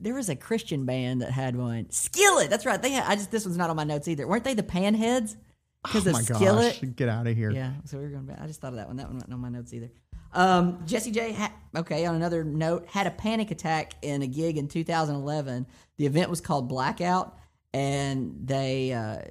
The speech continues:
Speaker 1: so it's a completely thing in the dark, and she's like, "Can we just turn on the lights for a bit?" And they wouldn't because the whole event was blackout.
Speaker 2: Wow.
Speaker 1: And she completely freaked out and had a panic attack and had to cancel the show.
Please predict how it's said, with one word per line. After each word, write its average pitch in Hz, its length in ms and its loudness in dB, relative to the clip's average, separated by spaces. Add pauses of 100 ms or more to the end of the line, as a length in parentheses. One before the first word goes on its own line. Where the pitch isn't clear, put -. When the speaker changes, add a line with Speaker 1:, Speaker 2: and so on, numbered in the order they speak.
(400)
Speaker 1:
so 131 180 0
it's 120 100 -2
a 117 40 -6
completely 151 440 0
thing 151 280 0
in 135 80 2
the 127 60 0
dark, 135 540 0
and 123 180 -2
she's 135 140 -4
like, - 160 -6
"Can 151 100 -2
we 175 80 0
just 180 120 -4
turn 175 100 -2
on 160 60 0
the 156 60 -2
lights 156 260 -2
for 147 160 -4
a 143 60 -2
bit?" 143 500 -4
And 131 120 -2
they 127 100 -2
wouldn't 123 560 2
because 123 280 -4
the 127 80 -4
whole 143 200 0
event 135 300 -2
was 117 180 -4
blackout. 120 880 -4
Speaker 2:
Wow. 123 480 4
Speaker 1:
And 135 140 2
she - 200 -6
completely 123 760 -2
freaked 120 440 -6
out 101 400 -4
and 120 100 -2
had 123 140 0
a 110 40 -4
panic 123 380 -4
attack 117 440 -6
and 120 80 -4
had 113 100 -4
to 117 60 -10
cancel 113 360 -8
the 110 80 -8
show. 107 380 -10